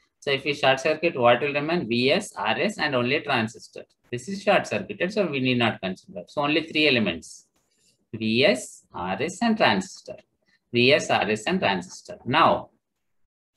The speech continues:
if we open circuit this one, why open circuit? Because for series mixing,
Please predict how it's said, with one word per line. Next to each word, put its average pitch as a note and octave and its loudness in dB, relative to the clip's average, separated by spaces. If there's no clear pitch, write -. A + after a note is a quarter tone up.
if D3+ -2
we F3+ 8
open D#3 6
circuit F#3 2
this G2+ -6
one, - -14
why C#3 6
open F3+ 4
circuit? F3+ -2
Because E3 4
for C#3 2
series G3+ 2
mixing, F3+ -2